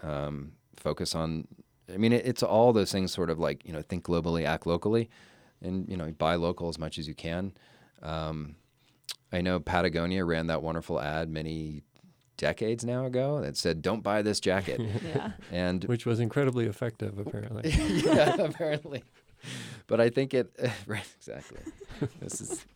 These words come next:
Speaker 1: although this is worn wear. Um, so I think, you know, buying thrift where you can, but, you know, not being afraid to buy things that have been used before. And, um, you know, that's okay.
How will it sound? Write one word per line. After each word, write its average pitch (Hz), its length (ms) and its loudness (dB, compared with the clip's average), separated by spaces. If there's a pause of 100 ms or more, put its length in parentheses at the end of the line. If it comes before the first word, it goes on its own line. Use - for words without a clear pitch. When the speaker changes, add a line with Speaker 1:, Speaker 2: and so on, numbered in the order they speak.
(220)
Speaker 1:
although 117 240 6
this 135 240 4
is 143 100 0
worn 127 280 2
wear. 147 300 -2 (380)
Um, 95 480 4 (160)
so 113 220 6
I 113 80 8
think, 120 300 2
you 120 80 0
know, 104 120 4
buying 104 300 4
thrift 101 440 0
where 101 100 0
you 101 100 0
can, 117 380 -2 (320)
but, 101 220 6
you 120 80 8
know, 110 200 6 (840)
not 123 220 8
being 131 140 6
afraid 110 280 4
to 98 60 -2
buy 90 480 2
things 95 280 0
that 95 120 0
have 98 160 0
been 104 160 2
used 139 280 0
before. - 440 -6 (800)
And, 80 580 -2
um, 78 380 -2 (120)
you 98 80 -4
know, 87 120 0
that's 95 220 2
okay. - 560 0